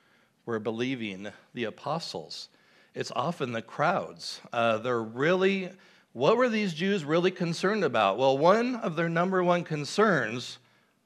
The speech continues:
were the crowds, pleasing the crowds and not seeing the crowds turn to the gospel. Uh,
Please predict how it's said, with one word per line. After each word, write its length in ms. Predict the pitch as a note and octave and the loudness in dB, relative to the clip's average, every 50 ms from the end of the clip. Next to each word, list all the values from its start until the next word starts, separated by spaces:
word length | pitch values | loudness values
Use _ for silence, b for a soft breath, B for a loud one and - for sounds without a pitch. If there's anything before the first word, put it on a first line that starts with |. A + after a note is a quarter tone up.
| _ _ _ _ | _ _ _ _
were 140 | - B2 A#2+ | -8 -6 -4
the 100 | G2 G#2+ | -4 -4
crowds, 960 | - - - - - C3+ C#3 C3+ A#2+ F2 D#2 D2+ - - - - - - - b b b b b b _ - | -6 -8 -10 -8 -4 -2 -2 -2 -2 -4 -6 -8 -14 -20 -18 -18 -16 -18 -18 b b b b b b _ -20
pleasing 920 | - - C#3 C#3+ E3+ F3+ F#3+ G3+ F3 C#3+ C#3+ C3+ B2+ B2 B2 C3 C3+ B2+ - b b b b b b b _ - | -16 -6 -2 -2 0 0 0 -2 -2 -2 -2 -2 -2 -2 -4 -4 -6 -8 -10 b b b b b b b _ -10
the 120 | A2 A#2 | -10 -10
crowds 720 | - - - - B2 B2 C3 C#3 D#3 F3 F#3 F3+ F3+ - - | -10 -8 -4 0 2 4 4 4 4 2 0 -4 -6 -10 -8
and 320 | - C3+ B2 A#2+ A#2+ A#2+ | -6 -6 -4 -4 -4 -2
not 320 | B2 B2+ C#3+ E3+ F#3 - - | 0 2 2 2 0 -2 -8
seeing 380 | - - D#3+ D3 C3+ C3 C3 | -8 -8 -6 -6 -4 -6 -6
the 80 | B2+ A#2+ | -8 -8
crowds 640 | - - B2 B2+ C3 B2+ B2 A#2+ A#2 A#2 - - b b b b b b b - | -8 -6 -2 -2 0 0 -2 -4 -6 -10 -12 -16 b b b b b b b -14
turn 260 | - - C3 B2+ B2+ | -10 -8 -8 -8 -8
to 140 | - - - | -10 -10 -10
the 100 | G2+ A2 | -10 -8
gospel. 640 | F2 A2 A2+ B2+ C#3 C#3+ - - _ E2+ D2 - - _ b b b b b b b b b b b b b _ _ - | -6 -6 -6 -6 -8 -8 -12 -14 _ -18 -18 -18 -20 _ b b b b b b b b b b b b b _ _ 0
Uh, 320 | B2+ B2+ B2 A#2+ A2+ A#2 | 2 2 4 4 2 0